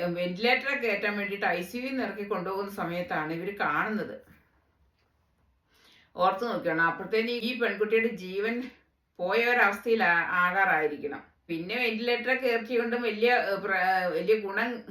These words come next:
കിട്ടാൻ സാധ്യത കുറവാണ്. വെന്റിലേറ്ററെ കയറി കയറ്റിയെങ്കിലും,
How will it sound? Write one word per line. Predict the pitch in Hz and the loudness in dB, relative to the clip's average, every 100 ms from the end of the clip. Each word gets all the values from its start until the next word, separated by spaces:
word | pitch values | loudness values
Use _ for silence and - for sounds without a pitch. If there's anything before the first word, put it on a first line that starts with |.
| - - _ | -14 -16 _
കിട്ടാൻ | 208 - 240 262 | -4 0 2 4
സാധ്യത | 185 190 240 254 | 4 4 2 0
കുറവാണ്. | 208 180 185 - - _ _ _ _ - | 0 2 0 -2 -8 _ _ _ _ -4
വെന്റിലേറ്ററെ | 175 175 196 233 233 254 | -2 0 2 2 2 0
കയറി | 254 233 220 220 247 269 - - | 2 4 6 4 2 -4 -8 -2
കയറ്റിയെങ്കിലും, | 202 214 233 233 202 175 254 254 | 4 4 2 -2 0 -2 -4 -8